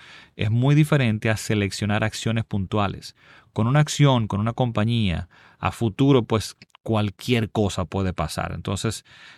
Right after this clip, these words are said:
a diferencia de invertir en el mercado completo, eh, que está, digamos que,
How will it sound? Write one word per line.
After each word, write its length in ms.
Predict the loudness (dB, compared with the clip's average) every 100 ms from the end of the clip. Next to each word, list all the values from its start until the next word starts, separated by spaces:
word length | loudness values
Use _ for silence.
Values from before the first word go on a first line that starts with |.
| -12
a 160 | -6 -4
diferencia 440 | -2 -2 -2 -2
de 60 | 0
invertir 280 | 0 0
en 80 | 0
el 60 | 0
mercado 340 | 0 2 2
completo, 640 | 2 4 4 2 0 -4 _
eh, 180 | -8 -8
que 100 | -8
está, 260 | -8 -2 0
digamos 380 | 0 0 -2 -2
que, 300 | -2 -2